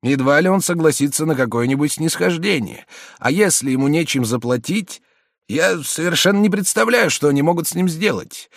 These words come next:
Конечно, что-нибудь скверное. И потом, очень важно, как отнесется ко всему этому Джек Маскем.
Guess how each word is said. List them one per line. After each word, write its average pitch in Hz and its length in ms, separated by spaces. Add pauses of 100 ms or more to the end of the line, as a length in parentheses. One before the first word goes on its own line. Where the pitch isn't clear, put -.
(180)
Конечно, 143 440
что-нибудь 196 420
скверное. 92 720 (480)
И 107 120
потом, 120 480 (300)
очень 117 360
важно, 165 400
как 151 180
отнесется 143 600
ко 120 120
всему 123 320
этому 156 480
Джек 139 320
Маскем. 147 600